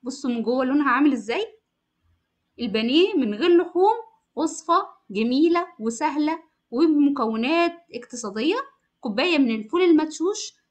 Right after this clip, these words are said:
آه، اللي هيكون طبعًا منقوع، وبصله صغيره، ونص كوبايه من الميه الدافيه، عليها كوبايه من دقيق الحمص، وما ننساش التوابل اللي هي مهمه جدًا، والمعلقه الصغيره بتاعه البيكنج باودر.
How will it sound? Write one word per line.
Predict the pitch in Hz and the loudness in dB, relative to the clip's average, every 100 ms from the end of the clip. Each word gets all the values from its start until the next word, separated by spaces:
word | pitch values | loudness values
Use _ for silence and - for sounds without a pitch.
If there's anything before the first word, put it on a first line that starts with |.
| _ - | _ -8
آه، | 214 208 | -6 -6
اللي | 226 | -6
هيكون | 240 226 302 | -6 -2 0
طبعًا | 277 269 254 | 2 2 2
منقوع، | 196 - 370 | 0 -4 0
وبصله | 381 262 311 294 220 | 0 2 0 -2 -6
صغيره، | 202 190 208 330 440 | -6 -6 -2 0 2
ونص | 330 320 320 285 | 4 4 0 -8
كوبايه | 226 190 262 320 320 - _ - | -12 -8 -4 -4 -4 -8 _ -4
من | 247 277 | -2 -2
الميه | 220 269 269 | -2 -2 -4
الدافيه، | 202 320 - 508 554 _ - | -4 -6 -4 -4 -4 _ 0
عليها | 294 311 320 320 | 2 2 2 0
كوبايه | 320 196 233 311 269 | -4 -6 -2 0 0
من | 254 254 | 0 -2
دقيق | 240 269 262 233 | -4 -6 -6 -8
الحمص، | 220 208 196 - 370 453 403 | -8 -8 -8 -6 -6 -6 -6
وما | 226 233 | -2 -2
ننساش | 226 330 392 392 - | -2 -2 -4 -4 -10
التوابل | 240 233 254 262 | -8 -4 -2 -2
اللي | 233 262 | -4 -2
هي | 320 | 4
مهمه | 320 339 339 | 4 6 4
جدًا، | 339 330 403 403 _ _ - | 4 0 -2 -4 _ _ 0
والمعلقه | 392 381 269 311 370 | 4 6 6 4 -2
الصغيره | - 247 226 226 285 302 302 _ 226 | -4 -6 -4 -2 -2 -2 -4 _ -12
بتاعه | 240 277 277 | -4 -2 -2
البيكنج | - 202 214 226 294 | -6 -10 -8 -2 -2
باودر. | 156 - | -2 -12